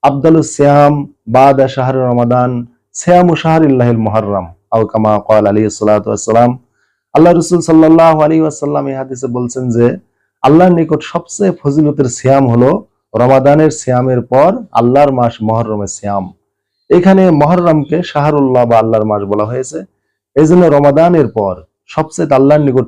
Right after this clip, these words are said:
ফজিলতের সিয়াম হলো মুহররম মাসের সিয়াম। কিন্তু এখানে আল্লাহ রসুল সাল্লাল্লাহু আলাইহি সাল্লাম এই সিয়ামের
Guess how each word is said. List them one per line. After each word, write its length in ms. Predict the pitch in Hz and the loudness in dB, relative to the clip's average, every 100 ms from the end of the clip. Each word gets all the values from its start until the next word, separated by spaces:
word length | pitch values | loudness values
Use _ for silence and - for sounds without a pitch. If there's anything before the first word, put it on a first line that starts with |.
| - | -4
ফজিলতের 400 | 120 123 120 123 | -4 -4 -4 -6
সিয়াম 400 | 95 - 113 117 | -8 -4 -2 -2
হলো 340 | 113 131 190 254 _ _ _ - | 0 0 0 -2 _ _ _ -6
মুহররম 420 | 107 123 131 117 | -2 -2 0 -2
মাসের 220 | 104 104 | -2 -4
সিয়াম। 400 | 95 - 101 95 92 _ _ _ _ _ - | -10 -4 -4 -4 -8 _ _ _ _ _ -2
কিন্তু 200 | 170 185 | 2 2
এখানে 200 | 202 185 | 2 2
আল্লাহ 200 | 180 175 | 4 2
রসুল 240 | 170 240 | -2 -6
সাল্লাল্লাহু 440 | - 156 147 151 | -2 0 0 0
আলাইহি 140 | 151 131 | -2 -4
সাল্লাম 460 | 135 135 147 190 196 | -2 0 0 -2 -6
এই 160 | - 135 | -2 -2
সিয়ামের 640 | 131 131 135 139 139 131 | 0 0 2 2 2 2